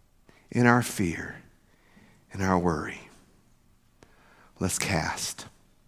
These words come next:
and cast and cast and cast and cast and cast. Because he cares for us.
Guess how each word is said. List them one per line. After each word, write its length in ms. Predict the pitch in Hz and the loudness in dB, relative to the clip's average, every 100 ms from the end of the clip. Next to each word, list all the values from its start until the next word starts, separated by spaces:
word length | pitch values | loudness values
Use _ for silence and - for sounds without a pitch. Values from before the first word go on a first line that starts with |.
| _ - - - - | _ -20 -20 -20 -14
and 120 | 92 | -8
cast 680 | 82 - 82 - - - - - - _ - - - - | -6 -4 -4 -4 -6 -8 -12 -20 -20 _ -20 -20 -20 -14
and 160 | 85 - | -8 -6
cast 720 | - 90 - - - - - - - - - | -4 -2 -4 -6 -8 -12 -18 -20 -20 -20 -18
and 140 | - | -12
cast 720 | - - - - - - - - - - - | -8 -6 -6 -6 -6 -8 -12 -20 -20 -20 -16
and 160 | - | -10
cast 680 | - - - - - - - - - - | -8 -4 -4 -4 -6 -8 -10 -18 -20 -20
and 180 | - - | -18 -12
cast. 640 | - - - - - - - - _ _ _ _ _ _ - - - _ - _ _ - - - | -10 -8 -8 -8 -10 -12 -18 -20 _ _ _ _ _ _ -20 -20 -20 _ -20 _ _ -20 -18 -12
Because 480 | - 107 85 82 - | -2 4 4 4 4
he 520 | 120 113 87 80 - - - - - - | 6 8 6 0 -10 -20 -20 -20 -18 -8
cares 600 | - 110 78 78 - - - | 0 2 0 -4 -8 -12 -14
for 420 | - - 78 67 - - - - _ | -12 -6 -6 -6 -12 -20 -20 -20 _
us. 460 | - - - - - | -10 -8 -6 -8 -8